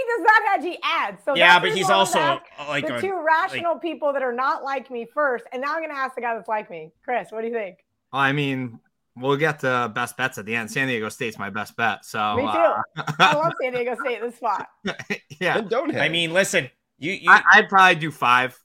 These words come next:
Speaker 3: Cal. I, I
Speaker 2: What's
Speaker 3: guess. I, I, I
Speaker 1: That's
Speaker 3: don't
Speaker 1: kinda
Speaker 3: really
Speaker 1: what,
Speaker 3: know.
Speaker 1: because they both said ten. I'm like, "Okay, five."
Speaker 3: Yeah.
Speaker 1: And in worst case, I win forty-nine hundred bucks and I've had
Speaker 3: Right.
Speaker 1: three weeks worth of entertainment.
Speaker 3: I, I'd probably do five. I, I w-, I would in y-, in your shoes probably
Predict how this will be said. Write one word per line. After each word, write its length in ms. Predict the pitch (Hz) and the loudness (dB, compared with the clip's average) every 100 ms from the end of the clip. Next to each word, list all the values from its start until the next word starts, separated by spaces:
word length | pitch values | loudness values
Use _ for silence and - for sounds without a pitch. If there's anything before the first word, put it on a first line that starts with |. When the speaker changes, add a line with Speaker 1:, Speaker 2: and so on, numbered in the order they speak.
| _ | _
Speaker 3:
Cal. 300 | - 135 127 131 | -2 2 2 4
I, 220 | 147 127 | 0 2
I 100 | 139 | 2
Speaker 2:
What's 200 | 160 - - | 2 0 -2
Speaker 3:
guess. 460 | 131 139 - - _ _ - | 0 0 -2 -20 _ _ -10
I, 80 | 131 - | -8 -4
I, 60 | |
I 60 | 139 - | -6 -4
Speaker 1:
That's 140 | 110 359 | 0 2
Speaker 3:
don't 100 | - | 2
Speaker 1:
kinda 160 | 370 349 | 2 2
Speaker 3:
really 100 | 247 | 0
Speaker 1:
what, 60 | |
Speaker 3:
know. 40 | 311 | -4
Speaker 1:
because 140 | 330 | -4
they 140 | 277 320 | 0 0
both 180 | 330 320 | 0 0
said 180 | 311 - | -4 -4
ten. 240 | 277 277 | -8 -6
I'm 80 | 277 | -6
like, 180 | 269 302 | -6 -6
"Okay, 180 | 330 | -8
five." 460 | 339 269 240 226 262 - _ _ | -8 -2 -2 -2 -8 -10 _ _
Speaker 3:
Yeah. 160 | 151 196 | -4 0
Speaker 1:
And 80 | 254 | 0
in 100 | 302 | 0
worst 200 | 320 330 | -4 -4
case, 180 | 330 320 | -4 -4
I 60 | 320 | -4
win 220 | 285 294 | -6 -6
forty-nine 400 | 285 277 294 285 | -6 -6 -6 -8
hundred 180 | 302 262 202 | -6 -8 -2
bucks 320 | 285 285 - | 0 0 -4
and 100 | 233 | -6
I've 80 | 233 | 0
had 300 | 247 233 190 _ _ | 0 -2 -8 _ _
Speaker 3:
Right. 220 | 175 139 - | 0 0 0
Speaker 1:
three 180 | 302 302 | -2 -2
weeks 180 | 302 247 | -4 -2
worth 120 | 285 | -2
of 40 | |
entertainment. 580 | 277 277 269 311 330 185 - 170 | -2 -4 -6 -8 -12 -14 -4 -2
Speaker 3:
I, 100 | 175 | 2
I'd 200 | 180 170 | 2 2
probably 220 | 170 147 | 0 0
do 120 | 127 | 0
five. 320 | 120 104 95 101 _ _ - | -8 -10 -10 -14 _ _ -2
I, 100 | 190 185 | 0 4
I 120 | 196 | 4
w-, 180 | 185 190 | 4 2
I 160 | 180 196 | 2 2
would 300 | 160 151 135 | 2 0 2
in 140 | 135 | -4
y-, 140 | 131 131 | -6 -10
in 140 | 143 139 | -10 -8
your 180 | 135 123 | -8 -8
shoes 260 | - 123 | -10 -12
probably 840 | 110 131 120 117 113 113 110 110 | -10 -6 -4 -4 -8 -10 -10 -12